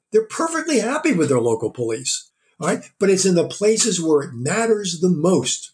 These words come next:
where the challenges of poverty and violence and family breakdown and discrimination and historic racism, where that all comes together for these horrific crime rates,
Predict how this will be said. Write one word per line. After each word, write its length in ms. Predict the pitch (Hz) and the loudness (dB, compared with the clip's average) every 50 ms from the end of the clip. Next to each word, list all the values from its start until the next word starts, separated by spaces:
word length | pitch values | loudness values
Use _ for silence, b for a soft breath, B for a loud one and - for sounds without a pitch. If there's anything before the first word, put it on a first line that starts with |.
| _ _ | _ _
where 140 | - 139 131 | -6 -2 -2
the 80 | 131 131 | 0 0
challenges 540 | 135 - 170 175 180 180 175 135 131 117 127 | 0 0 0 2 4 2 2 2 0 -2 -4
of 160 | 110 - - _ - | -4 -6 -10 _ -10
poverty 680 | - 185 208 214 208 147 131 120 117 117 113 113 123 - | -6 -2 0 0 0 0 -2 -2 -4 -6 -8 -10 -10 -8
and 180 | 113 110 110 107 | -8 -8 -8 -10
violence 840 | 110 110 120 143 180 196 220 220 202 160 127 117 107 107 - - 143 | -12 -8 -4 -2 0 2 2 2 2 0 -2 -4 -4 -2 -4 -4 -4
and 160 | 123 110 - | -6 -10 -12
family 520 | - - - 202 220 226 214 202 185 180 | -10 -4 -2 0 2 2 2 2 2 0
breakdown 680 | 135 160 180 190 196 190 - - 151 123 113 110 104 104 - - | 0 0 0 0 0 0 0 -2 -2 -2 -2 -4 -8 -12 -10 -8
and 120 | 156 143 131 | -6 -6 -4
discrimination 960 | 147 - - - - 185 202 208 214 202 202 202 196 180 - 175 147 135 131 | -2 -2 -2 0 0 0 0 0 2 0 0 0 0 0 0 0 -2 -2 -2
and 360 | 127 123 127 131 131 127 123 | -4 -4 -4 -6 -6 -6 -6
historic 540 | 120 120 - - - 226 233 233 214 190 196 | -6 -6 -6 -4 -2 0 2 2 2 2 2
racism, 640 | 233 196 208 190 180 185 170 147 139 143 147 139 135 - _ _ _ - | 0 0 2 2 2 0 0 2 0 0 -2 -2 -4 -10 _ _ _ -10
where 160 | 190 254 262 | -6 -2 0
that 220 | 240 190 190 - - | 0 0 -2 0 2
all 260 | 185 226 285 311 311 | 2 2 2 2 0
comes 320 | 320 - - 254 226 180 - | -2 0 0 0 0 0 -2
together 480 | - 180 135 156 214 240 254 233 190 | -2 0 0 2 0 2 2 0 0
for 140 | 180 - 180 | 0 -2 -4
these 240 | 160 151 180 175 131 | -2 0 0 0 -2
horrific 460 | 131 165 160 180 254 269 - 254 - | -2 -4 -2 -2 -2 -2 -4 -6 -10
crime 360 | - - 196 214 233 240 202 | -8 -6 -2 0 0 0 0
rates, 460 | 147 135 139 147 147 - - - - | 0 0 0 0 0 -2 -4 -6 -8